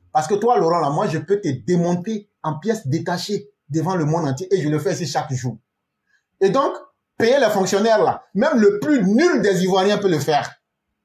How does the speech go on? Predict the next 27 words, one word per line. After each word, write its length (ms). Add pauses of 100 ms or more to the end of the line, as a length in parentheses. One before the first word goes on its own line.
(360)
Et 140
c'est 160
pourquoi 260
vous 160
êtes 140
restés 640 (160)
dans 180
une 180
gestion 460
approximative, 840
lapidaire 760
et 100
scambre-, 640 (260)
et 80
scandaleuse, 600
scabreuse 800 (100)
de 80
la 160
Côte 200
d'Ivoire 420
qui 80
nous 160
a 120
conduits 220
dans 100
les 200
abîmes. 360